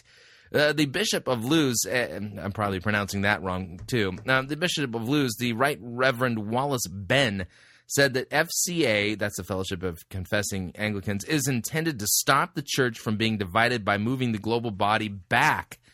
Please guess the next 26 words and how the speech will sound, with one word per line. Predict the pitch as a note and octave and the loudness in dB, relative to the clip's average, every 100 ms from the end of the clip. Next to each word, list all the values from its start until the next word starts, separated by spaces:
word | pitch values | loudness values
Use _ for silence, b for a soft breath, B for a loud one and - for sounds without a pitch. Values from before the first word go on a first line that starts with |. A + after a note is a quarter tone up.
| b - | b -2
to | C#3 | 2
the | A#2+ | 2
historic | G2 A#2 - - A#2+ B2+ B2+ - _ | 2 -2 -2 0 2 2 -2 -8 _
Christian | - C3+ A#2+ - A2 G#2+ _ _ - | 0 0 2 -2 -4 -4 _ _ 2
faith. | C#3+ F#2 - b b b b b - | 4 2 -4 b b b b b -16
Right | D#2+ B2 A#3+ A#3 | -6 2 4 4
on. | F#3 A#2+ F2+ D#2+ - | 2 0 -2 -8 -12
See, | - - A3 A#3+ - | -4 0 0 -2 -6
this | F3+ - | -4 -2
is, | F#3 - A#2 A2+ B2+ - - - | -2 -4 -6 -16 -16 -18 -16 -6
oh, | D#3+ F3 A2+ | -2 -2 -2
man. | G#2 C3 G3+ D#3+ E2+ - B B B B B - - | -2 0 2 0 -2 -8 B B B B B -18 -10
Th-, | A2+ A2+ B2+ | -8 -6 -8
this | B2+ D3 E3+ | -2 0 0
Reverend, | B2+ E3 F3+ F3 B2+ G#2 - | 4 4 4 0 0 -4 -2
uh, | B2 A2+ G#2+ | 0 2 0
Wallace | G#2 B2+ E3+ E3 A2 | 0 0 2 0 -2
Benn | F#2+ A#2+ C#3+ F3+ | -2 2 2 2
guy | E3+ F3+ G3 G#3+ - b b - | 2 2 0 -2 -6 b b 0
sounds | G#3 A3+ A3+ F3 | 4 4 4 4
like | D3 A#2 | 4 4
my | C#3+ F3 G#3 | 2 2 2
kind | - F3+ F3+ | -2 -2 0
of | E3+ | 0
guy. | C#3+ D3+ C3+ E2+ C#2 _ - | 0 0 0 -2 -6 _ -4
Just, | D3+ F#3 - - | 2 2 0 -4